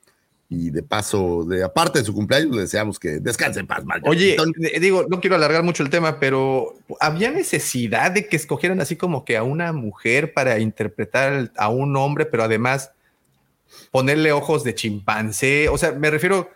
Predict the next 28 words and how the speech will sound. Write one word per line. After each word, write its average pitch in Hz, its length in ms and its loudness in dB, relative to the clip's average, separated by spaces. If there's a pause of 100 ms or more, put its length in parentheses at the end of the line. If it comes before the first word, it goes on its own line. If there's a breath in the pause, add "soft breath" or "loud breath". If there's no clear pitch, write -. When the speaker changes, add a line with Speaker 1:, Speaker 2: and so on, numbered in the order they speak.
(500 soft breath)
Speaker 2:
que 135 160 2
no 156 140 2
es 185 160 2
la 180 160 4
única, 147 1000 0
eh, 104 600 -2
actriz 143 460 -2
que 127 160 0
hizo 127 600 0
un 131 160 -2
papel 120 500 0
masculino. 131 560 -4
También 113 300 0
tenemos 127 480 -2
a 104 140 2
esta 113 320 0
otra 110 340 -2
que - 140 -6
hizo 104 360 -2
a 98 60 -2
Grido. 110 460 -4 (500)
Pero 135 180 2
bueno, 147 240 2
en 139 180 0
particular 147 640 2
con 170 160 2
Speaker 1:
Claro. 156 140 2
Speaker 2:
ella, 139 320 0